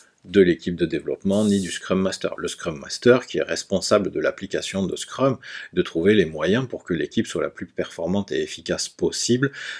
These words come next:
n'est pas le chef du P O et le chef de développement.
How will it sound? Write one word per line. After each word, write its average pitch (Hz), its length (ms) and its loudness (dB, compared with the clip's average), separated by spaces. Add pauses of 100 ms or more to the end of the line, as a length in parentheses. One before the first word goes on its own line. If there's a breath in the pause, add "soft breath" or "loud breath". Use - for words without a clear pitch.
n'est 92 320 0 (120)
pas 117 320 4 (200 loud breath)
le 87 160 -2
chef - 500 0
du 92 240 -2
P 92 180 8
O 95 220 4 (320 loud breath)
et 87 80 -6
le 80 120 -4
chef - 420 2
de 90 220 -2
développement. - 560 -6